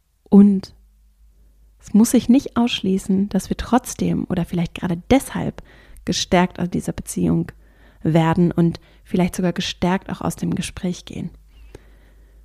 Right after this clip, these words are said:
Und bevor ich jetzt gleich nochmal die drei Impulse zusammenfasse, ist mir nochmal wichtig zu betonen, dass gerade wenn es darum geht, sich zu zeigen, auch auf so eine buchstäbliche Bühne zu steigen,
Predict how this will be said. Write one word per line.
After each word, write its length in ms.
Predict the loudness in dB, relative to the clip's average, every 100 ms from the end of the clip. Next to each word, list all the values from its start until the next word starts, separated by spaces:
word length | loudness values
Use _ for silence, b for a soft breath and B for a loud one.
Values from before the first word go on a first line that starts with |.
| b b _
Und 80 | -2
bevor 220 | 2 4
ich 60 | 4
jetzt 120 | 2
gleich 160 | 0
nochmal 220 | 2 2 2
die 100 | 0
drei 200 | 0 0
Impulse 400 | 0 0 -2 -2
zusammenfasse, 680 | -4 0 0 0 -4 -4
ist 120 | -2 2
mir 80 |
nochmal 340 | 2 4 2 2
wichtig 280 | 0 -4 -4
zu 140 | -2
betonen, 580 | -2 -2 0 4 4 4
dass 160 | 0
gerade 300 | -2 0 2
wenn 100 | 4
es 80 | 4
darum 320 | 2 2 4
geht, 240 | 4 2 2
sich 200 | -4 -8
zu 160 | -10 -10
zeigen, 600 | -10 -2 0 2 2 0 b b b b
auch 140 | -4 -2
auf 120 | -2
so 100 | 2
eine 100 | 2
buchstäbliche 760 | 2 -2 -2 0 0 0 0 0
Bühne 420 | 4 6 8 4
zu 160 | 0
steigen, 640 | -10 -6 -4 -2 0 0